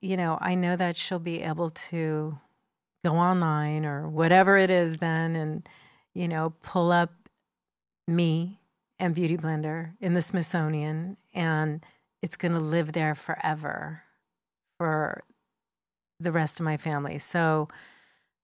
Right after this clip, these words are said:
whatever happens with it,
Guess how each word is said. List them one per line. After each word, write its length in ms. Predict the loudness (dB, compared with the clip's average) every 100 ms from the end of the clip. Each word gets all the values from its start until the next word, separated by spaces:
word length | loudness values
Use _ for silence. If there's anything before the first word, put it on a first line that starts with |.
| _ _ _ _ _ _ _
whatever 580 | -2 2 6 8 8 8
happens 580 | 6 6 6 6 0 2
with 240 | 0 2
it, 420 | 2 2 2 0